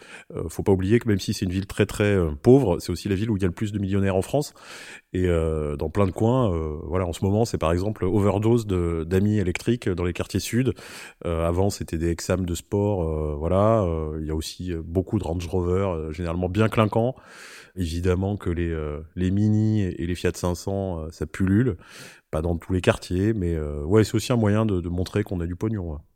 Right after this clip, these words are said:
clairement. Marseille, c'est un peu la fille, euh, jolie à, à qui on n'a jamais, euh, montré, euh, comment, euh, elle pourrait être mieux en se passant un coup de peigne, quoi, ou en se mettant un peu de ricile.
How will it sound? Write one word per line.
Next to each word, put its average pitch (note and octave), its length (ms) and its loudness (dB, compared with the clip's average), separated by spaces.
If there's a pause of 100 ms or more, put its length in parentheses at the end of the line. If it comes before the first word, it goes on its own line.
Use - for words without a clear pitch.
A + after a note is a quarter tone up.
(140)
clairement. E2 300 -2 (4000)
Marseille, A#2 520 2
c'est G2 180 -2
un F#2+ 80 2
peu C3 160 4
la A2+ 240 6
fille, A#2 340 0
euh, G2 440 4
jolie A2+ 400 2
à, F#2 360 4 (200)
à F2+ 100 -4
qui - 220 -10
on B2+ 80 0
n'a G2+ 140 2
jamais, G#2+ 420 2
euh, G2+ 140 2
montré, G2+ 500 2
euh, B2 340 4 (480)
comment, G#2 640 0
euh, F#2 280 2
elle F2+ 80 -2
pourrait G2+ 260 2
être - 160 -2
mieux A#2 280 2
en F#2 240 -2
se - 160 -16
passant F#2 320 -6
un F#2+ 60 -4
coup - 140 -10
de - 60 -12
peigne, C3+ 320 4
quoi, F2+ 300 -2 (100)
ou F#2+ 120 -6
en F2+ 40 -6
se - 160 -4
mettant F#2+ 360 0
un F2+ 80 -2
peu G2 140 -4
de G2 80 0
ricile. A2 400 0